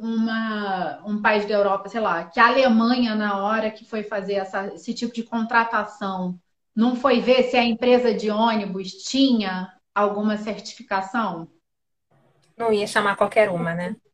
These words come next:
Speaker 1: Você acha que o cara contratou o ônibus do, do seu Zezinho, a frota de ônibus do seu Zezinho, aquele piratão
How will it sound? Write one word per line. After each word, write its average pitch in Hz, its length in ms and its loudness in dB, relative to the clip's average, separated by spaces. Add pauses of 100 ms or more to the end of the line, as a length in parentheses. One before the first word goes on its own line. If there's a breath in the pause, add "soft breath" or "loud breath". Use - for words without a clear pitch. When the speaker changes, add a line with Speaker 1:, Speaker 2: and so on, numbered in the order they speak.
(100)
Speaker 1:
Você 254 380 -4
acha 254 360 4
que 254 120 -2
o 247 60 0
cara 233 300 4
contratou 233 840 2
o 226 80 2
ônibus 226 580 0
do, 220 400 0
do 208 220 -2
seu 233 300 2
Zezinho, 240 760 2
a 240 100 2
frota 233 300 0
de 226 60 -2
ônibus 226 260 -2
do 233 100 -4
seu 233 220 -4
Zezinho, 220 600 0
aquele 240 240 0
piratão 240 920 4